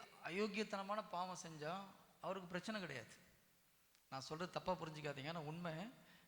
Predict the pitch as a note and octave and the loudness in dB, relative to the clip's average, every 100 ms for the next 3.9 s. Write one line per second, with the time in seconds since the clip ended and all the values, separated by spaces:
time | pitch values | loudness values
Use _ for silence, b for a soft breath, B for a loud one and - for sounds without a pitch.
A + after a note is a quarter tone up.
0 | - - E3+ F3 E3 D3 C3+ B2 A2+ G#2 | -4 4 4 4 0 0 -4 -8 -8 -12
1 | B2 - B B B - - F3 G#3 - | -18 -20 B B B -14 2 4 4 4
2 | A3+ A3 F3 G3+ G#3+ A3+ A#3 G#3+ E3+ F#3+ | 4 4 6 6 8 8 8 6 8 8
3 | G3 F#3 F3+ F#3 - D#3+ D3 D3+ | 8 4 4 2 0 0 0 0